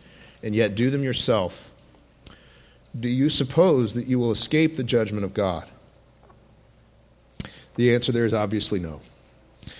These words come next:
The, the assumption could be made by anybody for any reason that they have for not submitting to Christ and the gospel. They could say, "Well, I have this reason why I will <laughs> escape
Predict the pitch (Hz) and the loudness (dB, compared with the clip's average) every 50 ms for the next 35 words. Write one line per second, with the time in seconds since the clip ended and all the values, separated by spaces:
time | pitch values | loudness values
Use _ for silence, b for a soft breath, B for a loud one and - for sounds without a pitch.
0 | B B B 113 117 107 117 120 123 120 - - 143 139 135 - 139 123 - - | B B B -2 0 0 0 0 0 0 0 0 0 2 2 0 0 -2 -2 -2
1 | 117 117 117 113 120 123 127 127 127 - 117 110 107 107 101 117 123 - 120 123 | -2 0 2 2 4 4 4 4 4 4 4 4 4 4 2 0 -2 -2 0 0
2 | 151 160 139 147 151 156 165 165 165 156 135 - - 113 98 - 135 143 160 180 | 2 2 2 2 2 2 2 0 0 -2 -4 -2 0 0 0 2 2 2 4 4
3 | 185 170 165 175 180 185 180 165 127 120 104 101 107 110 123 131 - 117 113 110 | 2 2 2 2 2 4 4 4 4 4 2 0 -2 -6 -8 -6 -2 -2 -2 0
4 | 143 139 151 143 156 165 175 156 123 127 127 120 - B B B B B B - | 2 2 2 4 4 4 4 4 4 2 0 -2 -6 B B B B B B -2
5 | - 143 143 139 131 135 143 151 147 - - 165 156 143 151 147 151 147 135 135 | 2 2 2 4 4 4 4 4 2 2 2 2 2 2 0 0 0 0 -2 -2
6 | 127 - 143 131 135 139 131 - - 143 131 127 117 120 113 113 110 - - - | 0 2 4 4 4 4 2 0 -2 -2 -2 0 2 2 2 2 2 0 -4 -10
7 | - 95 87 - - - - _ _ _ _ _ _ _ _ _ B B B B | -10 -12 -12 -14 -20 -20 -20 _ _ _ _ _ _ _ _ _ B B B B
8 | B B B B B B B B B B B 135 135 139 - - 156 156 151 151 | B B B B B B B B B B B 0 2 4 6 6 8 8 8 6
9 | 151 143 - 139 151 165 180 185 151 175 170 170 160 143 147 180 170 - 156 151 | 4 4 4 4 6 8 8 6 6 4 2 2 2 4 4 2 2 2 2 2
10 | 170 185 170 131 135 120 117 110 113 - - - - - b b b b b b | 2 2 2 2 2 0 0 -2 -6 -8 -14 -20 -20 -20 b b b b b b
11 | b - 156 165 165 160 151 120 104 104 110 - - 143 120 165 139 156 - - | b 2 4 4 6 6 6 6 4 2 0 2 2 2 4 4 2 2 0 -2
12 | - - - - - - 139 113 98 95 - - | -2 -2 -2 -2 0 0 0 0 -2 -2 -6 -12